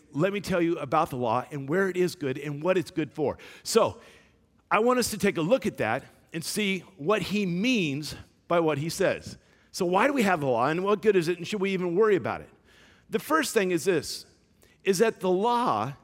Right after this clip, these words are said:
defines sin for us. The law defines sin for us. I, I use this, uh,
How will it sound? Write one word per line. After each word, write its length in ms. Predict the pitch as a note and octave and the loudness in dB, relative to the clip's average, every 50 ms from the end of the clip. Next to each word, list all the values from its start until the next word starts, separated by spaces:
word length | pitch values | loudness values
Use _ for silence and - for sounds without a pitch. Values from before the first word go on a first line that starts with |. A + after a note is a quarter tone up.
| _ _ _ _ _ _ - | _ _ _ _ _ _ -6
defines 1000 | B2+ G#3 G#3 - - - A3 A#3 A#3+ A3+ G3 D#3+ D#3 D#3+ D#3 D3+ C#3+ - - - - | -2 -2 -2 -2 -2 0 0 2 2 2 0 0 -2 -2 -4 -6 -8 -10 -12 -12 -12
sin 560 | - - - - G#3 G#3 G#3 G3+ G#3 G3 F#3 | -10 -8 -6 -2 -2 0 0 -2 -2 -6 -8
for 400 | - - A3+ A3 G#3+ G3+ F3 C3+ | -6 -2 0 2 2 2 0 -2
us. 460 | E2+ C#2+ - - - - - - - _ _ _ _ _ _ _ _ _ _ _ | -6 -8 -12 -16 -16 -16 -16 -18 -20 _ _ _ _ _ _ _ _ _ _ _
The 100 | - F3 | -2 0
law 300 | F#3 F#3+ G#3 G#3+ G#3 G#3+ | 2 4 4 4 4 2
defines 560 | F#3+ G3 - - G3 F#3 F#3+ G3+ G3 F#3 D#3 | 0 -2 -4 0 0 2 2 0 0 -2 -4
sin 300 | - - - G3 F3+ F3 | -6 -4 -2 -2 -2 -2
for 280 | D3+ - G#3+ A3 F3+ C3+ | -2 0 2 2 2 2
us. 320 | - - - - - - - _ _ _ _ _ _ _ _ _ _ _ _ _ _ - | 0 -2 -8 -16 -16 -18 -20 _ _ _ _ _ _ _ _ _ _ _ _ _ _ -6
I, 80 | - F3+ | -2 0
I 160 | F#3 E3 F3+ | 0 2 2
use 240 | G3+ A3 B3+ C4+ G3+ | 2 2 2 0 2
this, 240 | G3 A3+ G3 - - - - - | 0 0 0 -2 -4 -6 -2 0
uh, 220 | D3+ C3+ C3 B2+ | 2 2 2 0